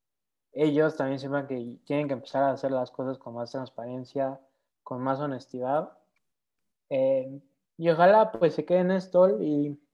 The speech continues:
pues, la fifa pueda mejorar. Eh, y esperar que en diez años no traten de volver a intentar una tontería así. Eh, y pues, bro, si quieres, este,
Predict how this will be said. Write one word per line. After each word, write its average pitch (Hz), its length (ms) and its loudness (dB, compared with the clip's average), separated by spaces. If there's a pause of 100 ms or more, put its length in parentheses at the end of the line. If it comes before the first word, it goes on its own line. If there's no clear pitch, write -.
(1300)
pues, 117 140 -4
la 117 120 -2
fifa 135 300 -4
pueda 135 160 2
mejorar. 131 600 -6 (880)
Eh, 135 760 -6
y 139 100 0
esperar 185 520 2
que 139 280 0
en 131 200 -8
diez 147 200 2
años 151 360 -2
no 143 180 -2
traten 139 440 0
de 127 80 0
volver 127 420 0
a 127 340 -6 (680)
intentar 139 500 0
una 156 240 0
tontería 127 480 0
así. 165 440 -4 (880)
Eh, 123 600 -10 (800)
y 143 100 -12
pues, 139 220 -4
bro, 175 260 8
si 175 140 -6
quieres, 165 420 2
este, 123 640 -10